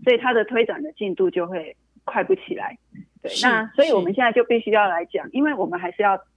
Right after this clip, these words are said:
Speaker 1: 达到这个呃，光电设置的目标。
Speaker 2: 对啊。
Speaker 1: 那我们要怎么样才能够达到呢？
Speaker 2: 对。
Speaker 1: 其实在我们的想法里面，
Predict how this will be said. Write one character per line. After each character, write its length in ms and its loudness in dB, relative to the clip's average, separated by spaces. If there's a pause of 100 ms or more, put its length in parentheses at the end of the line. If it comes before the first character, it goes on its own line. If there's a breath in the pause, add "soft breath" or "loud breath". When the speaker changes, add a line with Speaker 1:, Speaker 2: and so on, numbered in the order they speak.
(120)
Speaker 1:
达 220 -2
到 240 2
这 100 -2
个 180 -4 (420 soft breath)
呃， 300 -6
光 240 -2
电 240 2
设 160 0
置 160 -4
的 140 -6
目 220 -4
标。 400 -6
Speaker 2:
对 180 -2
啊。 180 -6
Speaker 1:
那 80 4
我 40 -2
们 100 -2
要 120 0
怎 160 -4
么 100 -4
样 240 0
才 140 0
能 140 0
够 140 -2
达 200 -4
到 240 -2
呢？ 260 -4 (680)
Speaker 2:
对。 120 -4
Speaker 1:
其 40 2
实 100 2
在 160 2
我 100 2
们 120 -4
的 80 0
想 180 -2
法 140 -4
里 140 -2
面， 200 -2